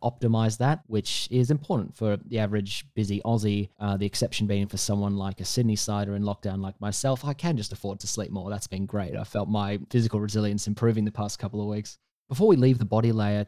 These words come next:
Tim, you share an anecdote in the body layer chapter where both your mind and body were in sync on S A S selection, which I think speaks to a little bit of the interwoven nature of the layers. Can you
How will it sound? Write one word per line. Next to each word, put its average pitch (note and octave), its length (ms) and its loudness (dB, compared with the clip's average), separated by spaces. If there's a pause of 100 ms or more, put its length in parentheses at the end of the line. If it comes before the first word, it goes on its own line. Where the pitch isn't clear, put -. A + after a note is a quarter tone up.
Tim, A#2+ 340 6
you C#3 140 -2
share C#3+ 320 0
an A2+ 140 2
anecdote A2 500 -2 (240)
in A#2 80 0
the G#2+ 80 4
body G2+ 220 2
layer G2 180 0
chapter G2+ 460 -4
where G2 380 -2 (100)
both G#2+ 200 -2
your A2 120 4
mind G2+ 340 2
and C#3 220 0
body G2 240 -2
were G2 120 -6
in G2 120 -4
sync G2 400 -2
on G2 280 -6 (220)
S A2+ 180 -4
A G#2 120 2
S G#2 140 2
selection, G2 540 -2
which G2+ 140 -6
I G#2+ 60 -4
think A2 160 -4
speaks - 300 -4
to G#2+ 60 -2
a G#2 40 0
little G#2 180 0
bit G2+ 220 -4
of G#2+ 40 -12
the G#2 140 -2
interwoven G#2 460 -2
nature G2+ 300 -4
of F#2+ 100 -8
the G2 80 -12
layers. G2 500 -4 (380)
Can A2 120 4
you A2 200 6